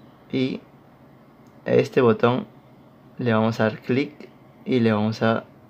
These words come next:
dar a esta opción que dice función de pantalla. Es la opción uno, dos, tres, cuatro, cinco, seis, siete, ocho, nueve. La novena opción, función de pantalla. Acá le damos determinar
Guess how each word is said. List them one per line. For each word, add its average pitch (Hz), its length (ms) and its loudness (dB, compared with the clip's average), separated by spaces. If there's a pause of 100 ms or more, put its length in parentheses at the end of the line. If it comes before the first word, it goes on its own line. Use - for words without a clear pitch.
(540)
dar 110 400 0
a 110 80 0
esta 110 200 -8
opción 113 340 -2
que 107 140 -2
dice 110 300 -4
función 117 520 -2
de 120 100 4
pantalla. 110 640 -2
Es 117 200 -4
la 113 80 0
opción 117 540 -4 (180)
uno, 120 420 -2
dos, 113 540 -6
tres, 113 500 -6
cuatro, 123 500 -4
cinco, 120 500 -6
seis, 127 420 -6
siete, - 560 -6 (640)
ocho, - 520 -4 (220)
nueve. 113 360 -2
La 110 140 2
novena 117 340 4
opción, 131 380 -4
función 113 400 -4
de 113 100 0
pantalla. 120 580 -2 (840)
Acá 113 240 0
le 110 120 4
damos 110 240 0
determinar 104 680 -2